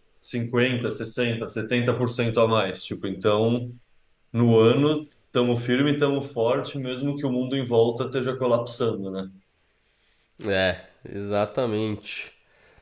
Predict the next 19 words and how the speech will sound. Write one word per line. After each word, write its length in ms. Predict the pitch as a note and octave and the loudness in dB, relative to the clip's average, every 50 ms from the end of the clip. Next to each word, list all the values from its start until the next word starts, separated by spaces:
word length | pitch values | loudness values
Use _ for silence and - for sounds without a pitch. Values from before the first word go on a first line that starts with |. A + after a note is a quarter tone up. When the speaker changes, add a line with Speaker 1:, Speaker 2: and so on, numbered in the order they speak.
| _ _ _ _ _ _ _ _ _ _ _ _ _ _ _ _ - | _ _ _ _ _ _ _ _ _ _ _ _ _ _ _ _ -14
Speaker 2:
Muito 960 | G#2 G#2 G#2 G#2 G#2 G#2+ A2+ A#2 C3 D#3 E3 F3 F3 - _ _ _ - F3+ | -14 -12 -10 -8 -8 -6 -6 -4 -4 -4 -6 -8 -10 -12 _ _ _ -10 -6
bacana, 960 | F3 F3 F3 E3+ E3+ - - - - E3 E3+ F#3+ G3 G3 F3 C3+ A2+ G2+ F2+ | -4 -2 -2 -2 -4 -8 -16 -6 0 4 6 8 8 8 8 6 4 2 0
cara. 360 | - - - G2+ E2 E2+ F#2 | -2 -2 -2 0 0 2 2
E 120 | G#2 B2+ D#3 | 6 8 10
aí, 240 | D3 B2+ A#2 A2+ | 10 10 8 6
o 20 | A2 | 2
que 140 | A2+ - C3+ | -2 -4 -2
que 60 | D3+ | 0
a 60 | D3 | 0
gente, 600 | C3+ D3 C#3 C3 - C3 B2 A#2 G#2+ G2 F#2 - - _ _ - - | 2 2 0 0 -2 -2 -2 -2 -2 -4 -6 -10 -16 _ _ 0 4
ah, 220 | C3 D3+ C#3+ A#2 | 6 6 8 6
não, 240 | G#2+ A#2+ C#3+ C3 A2 | 6 6 4 4 4
calma, 340 | - - A#2+ A2+ F#2+ F#2 G2 | 4 4 2 4 4 2 2
antes, 320 | A2 C#3 D#3 - - - | 0 0 -2 -6 -10 -10
antes 240 | - A#2 A#2+ B2 - | -8 -6 -6 -8 -8
pra 140 | - - B2 | -8 -8 -4
dar 120 | A#2+ B2 | -2 -2
aquela, 460 | A2+ A2 - B2 A#2 A2+ G#2+ G2+ G2 | -2 -2 -2 0 2 2 2 2 2
aquela 760 | - - - - - _ - - - - F#2+ D2+ - - - | 0 -4 -8 -18 -20 _ -12 -8 -6 -4 -4 -4 -6 -8 -12